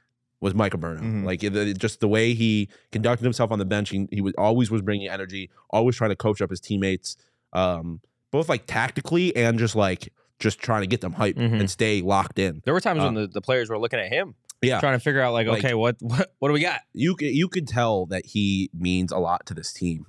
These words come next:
Speaker 3: Mm-hmm.
Speaker 1: and he, he is definitely, like, an unsung hero, and that's, to me, like, that's what this Mister Sun Devil Award is about. It's, like, obvious, obviously nothing to show for it on, on statistically speaking, but he,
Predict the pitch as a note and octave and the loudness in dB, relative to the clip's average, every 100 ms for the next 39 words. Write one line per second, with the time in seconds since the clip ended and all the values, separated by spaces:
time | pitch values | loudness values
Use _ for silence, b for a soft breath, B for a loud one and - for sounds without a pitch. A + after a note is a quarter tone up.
0 | - G#2 F2+ - F#2 F#2+ F#2 G2 F2+ E2+ | -2 0 0 -2 -2 0 0 0 0 -4
1 | F2+ G2 G#2 G2 F#2 F2+ F#2 F#2 - F2+ | -2 -2 -2 -2 -4 -4 -2 -2 -2 -2
2 | D#2+ F2+ E2 D#2+ E2 F#2 - B B F2 | 0 0 0 -4 -6 -6 -6 B B 2
3 | G2 F#2 F2 - D#2+ - E2+ - E2 F2+ | 4 4 4 0 -4 -2 -4 -2 -2 -2
4 | E2+ - E2 D#2+ D#2+ E2 E2 E2 - E2 | -2 -2 -2 0 -2 -2 -4 -6 -4 -4
5 | D#2+ - _ - - D2+ D#2 _ _ b | -4 -8 _ -14 -10 -8 -8 _ _ b
6 | b - A2 G2+ G2+ - - b b _ | b -2 0 0 -4 -8 -20 b b _
7 | _ - - A2+ B2+ F2+ A2 G2 F#2+ F#2+ | _ -8 -2 0 0 -2 -2 -2 -2 -2
8 | E2 G2 F#2 F#2+ F2+ F2+ F2 - F#2 E2 | 0 0 2 2 2 2 -2 -2 -2 -4
9 | - - - B2 - G2+ F2 - E2 E2+ | -10 -10 -2 0 0 -4 -6 -4 -6 -4
10 | F2+ F#2 - b b b A2+ A2 G2+ F#2 | -2 -2 -4 b b b 0 2 2 0